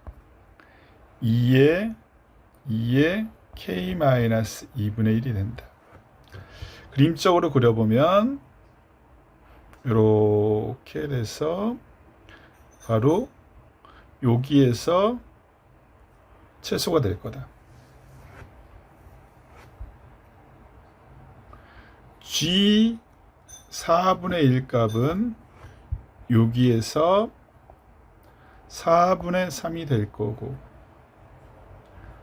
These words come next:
G 이분의 삼은 여기다 대입하면 마이너스 이분의 오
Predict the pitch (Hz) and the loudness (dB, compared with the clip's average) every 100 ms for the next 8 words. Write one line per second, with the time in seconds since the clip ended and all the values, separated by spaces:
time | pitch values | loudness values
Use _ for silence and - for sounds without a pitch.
0 | - - - 131 151 170 190 220 220 - | -20 -10 -2 2 2 2 0 0 -2 -8
1 | - 113 127 139 139 147 147 139 151 139 | -2 2 2 2 2 2 2 0 0 2
2 | 135 151 190 226 - - - _ _ - | 2 0 -2 -6 -6 -18 -20 _ _ -20
3 | - - - - - - 117 123 151 135 | -20 -20 -20 -20 -18 0 2 4 4 4
4 | 117 117 123 117 131 190 269 _ - - | 2 0 0 2 2 0 -6 _ -20 -20
5 | _ _ - _ _ - - - - - | _ _ -20 _ _ -20 -20 -20 -20 -20
6 | - - - - - - - - - - | -20 -20 -20 -20 -20 -20 -20 -20 -20 -20
7 | - - - - - - - - 110 120 | -20 -20 -20 -20 -20 -20 -14 2 6 6
8 | 143 170 220 - - - 120 123 131 127 | 6 2 -2 -6 -12 -6 -4 -2 -2 0
9 | 131 120 - 120 135 160 185 226 | 0 0 -2 0 2 0 -2 -6